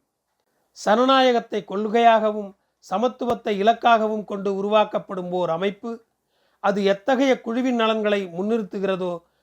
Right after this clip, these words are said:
அதன்படி நட்பு, பகை முரண்பாடுகளை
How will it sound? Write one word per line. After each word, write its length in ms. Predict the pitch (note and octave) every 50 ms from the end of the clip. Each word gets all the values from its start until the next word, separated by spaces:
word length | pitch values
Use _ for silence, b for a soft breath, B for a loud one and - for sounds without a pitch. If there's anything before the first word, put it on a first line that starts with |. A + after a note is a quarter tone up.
| _ _ -
அதன்படி 500 | - G3 G#3 A3+ A3 F#3 G#3+ G#3+ A#3 A3 F#3 - _ _ _ _ _ _ _ E3+
நட்பு, 440 | F3+ G3+ G3 G3+ _ _ A#3+ A#3+ A#3+ A3+ A3+ - _ _
பகை 260 | - F#3 F#3 A3 A3+ A3
முரண்பாடுகளை 720 | G#3+ G#3 G3+ G3+ G3 F#3+ F#3+ F#3 F3+ F3+ F#3 F3 E3+